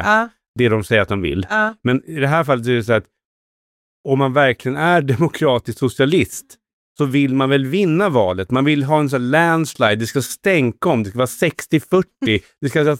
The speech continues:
Speaker 2: fyrtio år för borgarna att komma tillbaka. Alla ska avgå. Man vill ha, man vill ju ha en så här, att S är tre mandat från egen majoritet, liksom. Men vänster behövdes trots allt och vi bjuder in Miljöpartiet för att det är kul och, och kanske säkra upp nästa val. Det är den man vill,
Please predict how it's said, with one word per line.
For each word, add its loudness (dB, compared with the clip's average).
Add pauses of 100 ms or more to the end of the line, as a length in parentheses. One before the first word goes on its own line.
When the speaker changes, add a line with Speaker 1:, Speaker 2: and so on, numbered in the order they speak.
Speaker 2:
fyrtio -2
år 4
för -6
borgarna 2
att -4
komma 0
tillbaka. 0
Alla 2
ska -6
avgå. 0 (240)
Man 0
vill 2
ha, 2 (260)
man 0
vill 2
ju 4
ha 2
en 0
så 0
här, 2 (220)
att -2
S -2
är 2 (200)
tre 2
mandat 2
från -2
egen 2
majoritet, 0
liksom. 0 (220)
Men 0
vänster 0
behövdes 0
trots -4
allt -2
och -2
vi 2
bjuder 0
in 2
Miljöpartiet 0
för 0
att -2
det 0
är -2
kul 0
och, 0 (220)
och -8
kanske -2
säkra 0
upp -2
nästa -2
val. -2 (360)
Det 0
är 0
den 0
man 0
vill, -2